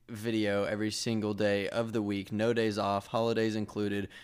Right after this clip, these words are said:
where you're one-upping your last one and making it more exciting and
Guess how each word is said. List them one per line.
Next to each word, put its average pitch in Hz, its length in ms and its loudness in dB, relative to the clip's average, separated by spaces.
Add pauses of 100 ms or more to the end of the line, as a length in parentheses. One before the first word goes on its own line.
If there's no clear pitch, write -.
(160)
where 117 120 0
you're 113 160 0
one-upping 113 540 -2
your 104 100 -2
last 101 380 -2
one 101 160 -4
and 98 100 -6
making 101 280 -6
it 101 60 -8
more 104 200 -2
exciting 101 480 -6
and 98 180 -8